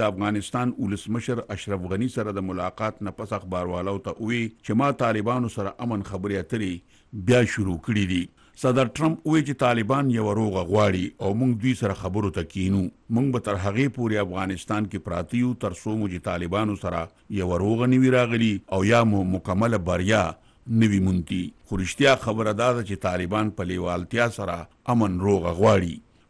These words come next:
ګارډین لیکي چې په تیر ستمبر کې د امریکې او د طالبانو په منځ کې روانې امن خبرې اترې یوې روغې ته ډېرې ورنږدې شوې وي، خو په دې مابین کې کابل کې د طالبانو په یو حمله کې د دولسو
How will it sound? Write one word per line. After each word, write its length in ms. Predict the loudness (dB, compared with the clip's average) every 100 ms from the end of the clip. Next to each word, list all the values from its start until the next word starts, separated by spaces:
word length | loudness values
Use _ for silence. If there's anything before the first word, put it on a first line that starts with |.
| -4 4
ګارډین 420 | 6 6 4 4
لیکي 200 | 4 2 0
چې 100 | 0
په 120 | -2
تیر 180 | 0 0 0
ستمبر 480 | -2 0 0 2 0
کې 160 | -2
د 100 | -2 0
امریکې 640 | 0 0 0 0 0 -2
او 20 | -4
د 100 | -2 0
طالبانو 500 | 0 0 0 0 0
په 100 | 0 0
منځ 180 | 0 0
کې 120 | -2 0
روانې 440 | 2 2 0 -4
امن 200 | -2 -2 -2
خبرې 320 | -6 -2 -2
اترې 280 | 0 -2 -2
یوې 260 | 0 0 0
روغې 220 | 0 -2 -4
ته 100 | -2
ډېرې 200 | 0 0 0
ورنږدې 500 | 0 -2 -4 -2 -4 -2
شوې 220 | 0 2 4
وي، 120 | 4 2 _ -8
خو 100 | 0
په 40 | 4
دې 180 | 6 6 6
مابین 420 | 4 6 4 4
کې 220 | 0 2
کابل 320 | 2 4 2
کې 220 | 2 0 0
د 100 | 0
طالبانو 480 | 0 2 0 0 0 -2
په 60 | -2
یو 100 | 0
حمله 280 | 0 0 -2 -2
کې 180 | -2
د 80 | -2 -2
دولسو 380 | -2 -2 -6